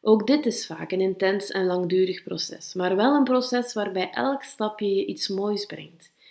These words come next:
je wat dichter brengt bij het herontdekken van jouw innerlijk licht en het ervaren van onvoorwaardelijke liefde voor jezelf. Helen van emotionele verwaarlozing.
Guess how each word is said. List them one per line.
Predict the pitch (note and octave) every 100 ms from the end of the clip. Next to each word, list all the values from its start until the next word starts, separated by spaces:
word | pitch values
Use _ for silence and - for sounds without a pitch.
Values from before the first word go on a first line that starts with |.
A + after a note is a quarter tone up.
| -
je | E3
wat | E3 D#3+
dichter | G#3 G3+ A3
brengt | G3+ G3+ G#3 G3+
bij | F3+
het | F3+
herontdekken | F3+ A#3+ A#3+ G3+ G3+ G3+
van | F3+ F3
jouw | F3 G3 -
innerlijk | G3+ G3 E3 D#3+
licht | E3 A#3+ - - - - _
en | F#3+
het | E3+ E3+
ervaren | E3 D#3 D#3 F3+ G3
van | E3+ D#3+
onvoorwaardelijke | F#3+ G#3 F#3+ F3+ F3 F3 E3+ E3 E3
liefde | E3 D#3+
voor | D#3+ D#3+
jezelf. | D#3+ D#3+ D#3+ - _ _ _ _ _ _ _ _ _ _ _ _ _ _ _ _ _ _ _ _ _ _ _
Helen | - G#3+ C4+ B3+
van | G#3+ G3+
emotionele | A3 A3 A3 G3 F#3+ G#3+ F#3+
verwaarlozing. | E3+ D#3 D3+ D#3 D#3+ D#3 D#3+ D#3+